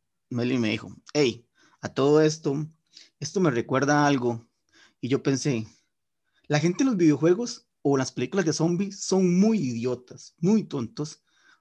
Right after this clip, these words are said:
Yo no creo que la gente en la vida real sea así, pero cuando vi que la gente compró papel higiénico, dije, "Sí, los videojuegos no están nada lejos de la realidad", <laughs> pero nada lejos de la realidad. Y Meli me comentaba que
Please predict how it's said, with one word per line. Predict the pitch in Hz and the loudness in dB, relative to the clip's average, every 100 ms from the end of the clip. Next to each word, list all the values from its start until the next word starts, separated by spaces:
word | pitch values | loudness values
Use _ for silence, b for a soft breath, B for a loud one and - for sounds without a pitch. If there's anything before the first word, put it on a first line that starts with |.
| - | 0
Yo | 165 | 4
no | 175 160 | 4 2
creo | - 180 160 | 4 4 4
que | 147 | 0
la | 123 | -4
gente | 123 135 | -4 -6
en | 131 | -8
la | 117 | -6
vida | 117 113 | -6 -4
real | 113 | -6
sea | 117 113 | -6 -10
así, | 104 120 151 - | -4 -4 -4 -8
pero | - 117 117 | -6 -6 -6
cuando | 123 113 113 | -10 -6 -4
vi | 117 | -4
que | 160 | -4
la | 147 | -8
gente | 143 156 | -8 -10
compró | 151 135 156 | -12 -10 -10
papel | 123 - 127 | -8 -6 -6
higiénico, | 151 151 143 | -4 -6 -6
dije, | 131 117 117 _ b b b b b _ | -8 -8 -14 _ b b b b b _
"Sí, | - 240 160 | -4 0 2
los | 135 | 2
videojuegos | 123 131 127 175 190 | 0 -2 0 0 0
no | 165 | 0
están | 151 - 147 123 | -2 -4 -4 -4
nada | 123 123 | -4 -2
lejos | 113 117 113 110 95 | 0 -2 -2 -8 -10
de | 104 | -8
la | 95 | -8
realidad", | 92 64 117 - - 95 - | -10 -8 -8 -6 -8 -10 -14
<laughs> | _ | _
pero | 120 110 | -10 -6
nada | 104 113 117 117 | -4 -4 -4 -6
lejos | 110 117 - 101 98 | -6 -8 -10 -14 -12
de | |
la | 101 | -12
realidad. | 101 92 95 95 104 _ b b b b b - | -12 -10 -10 -12 -16 _ b b b b b -4
Y | 139 | -2
Meli | 135 131 | 0 2
me | 135 135 | 0 0
comentaba | 143 139 135 131 135 123 120 | -2 0 2 2 2 0 -2
que | 120 120 117 117 139 262 | 0 0 0 0 -2 -6